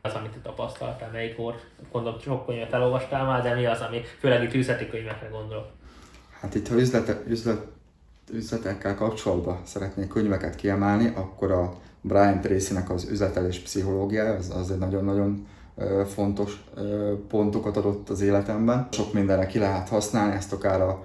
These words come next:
Speaker 2: általános életben is tudjátok alkalmazni, illetve értékesítés szempontjából is nagyon sokat adott.
Speaker 1: Sok ilyen hasznos tipp van benne.
Speaker 2: Igen, ha már általánosabb könyvet szeretnék említeni, akkor viszont a Napóleon Hill,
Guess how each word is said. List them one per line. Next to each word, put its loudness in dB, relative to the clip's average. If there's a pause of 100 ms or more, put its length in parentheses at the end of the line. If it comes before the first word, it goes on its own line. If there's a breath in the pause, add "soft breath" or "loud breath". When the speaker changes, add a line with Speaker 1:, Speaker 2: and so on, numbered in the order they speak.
Speaker 2:
általános 4
életben 4
is -4
tudjátok 0
alkalmazni, 2
illetve 0
értékesítés -2
szempontjából 0
is -2
nagyon 0
sokat -4
adott. -2
Speaker 1:
Sok 6
ilyen 6
hasznos 0
tipp -2
van -6
benne. -8
Speaker 2:
Igen, 4
ha 0
már 8
általánosabb 6
könyvet 4
szeretnék 0
említeni, 2
akkor -2
viszont -2
a -2
Napóleon 0
Hill, -4